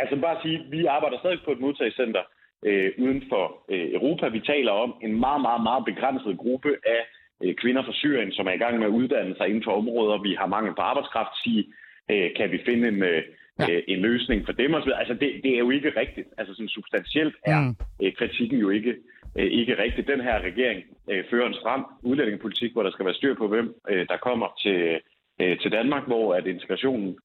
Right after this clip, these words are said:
Speaker 1: øh, skal fungere bedre, hvor vi skal turde stille krav, øh, til dem, der, der kommer til Danmark, om at de skal indgå i fællesskabet, de skal have et arbejde, de skal lære, øh, sproget. Øh, og, og det, det, det står vi fuldstændig vagt om. Altså, den her regering ændrer ikke,
Speaker 2: Mm.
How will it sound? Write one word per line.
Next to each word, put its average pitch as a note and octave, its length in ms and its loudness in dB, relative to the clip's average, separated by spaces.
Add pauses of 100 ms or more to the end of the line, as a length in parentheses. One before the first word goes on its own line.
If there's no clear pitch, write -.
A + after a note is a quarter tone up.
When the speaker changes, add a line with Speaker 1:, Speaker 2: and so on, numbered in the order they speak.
(260)
Speaker 1:
øh, F#2 200 2
skal F#2+ 200 0
fungere G2+ 320 2
bedre, B2 180 2
hvor A#2 180 0
vi - 80 -4
skal F#2+ 120 -4
turde B2 260 0
stille G2 260 -2
krav, A#2+ 180 2 (480)
øh, F2+ 200 4
til G2+ 160 0
dem, G#2 80 2 (180)
der, F#2 120 2 (380)
der F#2 60 0 (100)
kommer A#2+ 220 0
til F#2+ 100 -6
Danmark, G#2+ 280 0
om G#2+ 120 0
at G2 120 0
de G#2 100 -2
skal G2+ 160 0
indgå A2+ 300 2
i F#2 120 0
fællesskabet, G#2+ 580 0
de G2 80 -4
skal - 160 -2
have A#2 80 2
et G2 160 0
arbejde, A2 240 -2 (100)
de G2+ 60 -12
skal - 160 -4
lære, A2+ 240 2 (560)
øh, F#2+ 180 2
sproget. G#2+ 480 0 (160)
Øh, F#2 200 2 (160)
og, G2 60 0 (100)
og G#2 160 0
det, A#2 140 2 (140)
det, G#2+ 100 0 (200)
det A2+ 100 2
står A2+ 180 0
vi G2 120 -2
fuldstændig A2+ 360 0
vagt F#2+ 240 -2
om. F2+ 200 0
Altså, F#2+ 300 -2
den A#2+ 120 2
her A2 160 2
regering F#2+ 420 0
ændrer G#2 200 0
ikke, A#2 320 0 (220)
Speaker 2:
Mm. D3 160 4